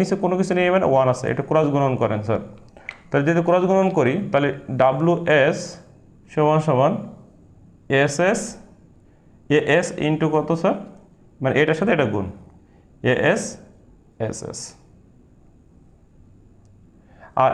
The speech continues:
এই পাশে লিখবো স্যার, এটা স্টিলের পীড়ন, এটা লিখবো কপারের পীড়ন, কপারের পীড়ন। শুধুমাত্র এখানে ছিল এস, এসএস, এখানে হবে কত? এসসি। এসতে পীড়ন,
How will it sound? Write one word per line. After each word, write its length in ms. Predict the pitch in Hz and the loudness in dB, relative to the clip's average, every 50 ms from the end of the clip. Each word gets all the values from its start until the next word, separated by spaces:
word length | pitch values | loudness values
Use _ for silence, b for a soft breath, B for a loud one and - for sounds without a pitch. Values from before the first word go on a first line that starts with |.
| 139 | 2
এই 40 | 151 156 | 2 2
পাশে 160 | 185 196 202 202 | 2 2 2 2
লিখবো 160 | 202 202 208 208 208 | 2 2 2 2 2
স্যার, 120 | 214 185 156 | 4 4 4
এটা 100 | 156 165 165 165 170 | 4 2 2 0 0
স্টিলের 260 | 170 196 190 202 202 | 0 0 0 2 2
পীড়ন, 140 | 202 202 190 | 2 2 2
এটা 100 | 180 180 185 | 2 2 2
লিখবো 140 | 190 202 190 196 196 | 2 0 0 2 2
কপারের 360 | 175 165 165 151 120 113 110 113 | 2 2 4 4 2 2 0 0
পীড়ন, 260 | 107 107 107 - - - - - - - - - - - _ - - - - _ _ _ _ _ - - _ _ _ _ _ _ _ _ - - - _ - - - - _ _ _ - _ - - _ _ _ _ _ _ _ - - - - - - | -2 -4 -4 -4 -6 -10 -14 -18 -20 -20 -20 -20 -20 -20 _ -20 -20 -20 -20 _ _ _ _ _ -20 -20 _ _ _ _ _ _ _ _ -20 -20 -20 _ -20 -20 -20 -20 _ _ _ -20 _ -20 -20 _ _ _ _ _ _ _ -20 -20 -20 -8 -2 0
কপারের 580 | 135 143 139 139 143 139 139 139 139 156 208 - - - - - - - - _ - - - _ _ _ _ _ _ _ _ _ _ _ _ _ _ _ _ _ _ _ _ _ _ _ _ _ _ - - _ _ _ _ - | 0 0 2 2 2 2 4 4 4 4 2 0 -2 -10 -14 -20 -20 -20 -20 _ -20 -20 -20 _ _ _ _ _ _ _ _ _ _ _ _ _ _ _ _ _ _ _ _ _ _ _ _ _ _ -20 -20 _ _ _ _ -2
পীড়ন। 300 | - 135 107 104 98 98 85 - - - - - - - - | 0 0 0 0 -2 -4 -8 -12 -18 -20 -20 -20 -20 -8 -4
শুধুমাত্র 420 | - 208 220 277 262 233 202 185 156 151 156 | 0 0 2 4 4 4 4 4 2 2 2
এখানে 200 | 180 202 208 202 202 | 2 2 0 0 0
ছিল 120 | 214 208 202 - - 165 190 | 0 0 0 0 2 2 2
এস, 100 | 196 - - - - - - - - 175 | 2 0 -4 -10 -12 -16 -6 0 0 2
এসএস, 220 | 180 190 233 226 208 175 | 4 4 4 4 4 2
এখানে 160 | 165 185 190 190 | 2 4 4 4
হবে 120 | 190 190 185 | 4 2 2
কত? 120 | 190 180 151 - - - 165 | 2 0 0 -2 0 2 2
এসসি। 300 | 175 165 170 - - 127 - - 131 | 2 0 -2 -4 -4 -4 -2 0 0
এসতে 200 | 156 160 - - 196 190 | 0 0 0 0 -2 0
পীড়ন, 220 | 190 196 180 170 | 0 0 2 0